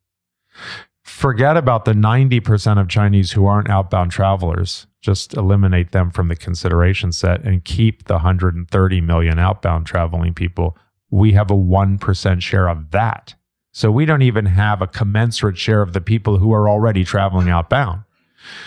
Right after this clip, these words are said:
So again, I don't want to be complacent about what's going on with China's economic development and, and the degree to which it may be slowing down,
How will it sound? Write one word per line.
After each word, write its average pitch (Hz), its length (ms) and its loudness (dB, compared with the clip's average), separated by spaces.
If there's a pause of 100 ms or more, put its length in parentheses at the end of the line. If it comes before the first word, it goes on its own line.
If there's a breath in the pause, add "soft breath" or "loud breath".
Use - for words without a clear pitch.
(200 loud breath)
So 120 240 0
again, 113 200 0
I 117 60 0
don't 147 120 2
want 135 100 2
to 107 40 -2
be 104 80 0
complacent 127 800 -2
about 107 260 0
what's 107 200 -2
going 104 240 2
on 104 180 4
with 101 120 4
China's 101 340 0
economic 98 480 0
development 110 500 2
and, 95 340 2
and 90 280 0
the 95 60 -4
degree 92 300 2
to 92 60 4
which 92 200 2
it 92 60 -6
may 92 100 2
be 87 100 0
slowing 90 380 0
down, 107 340 0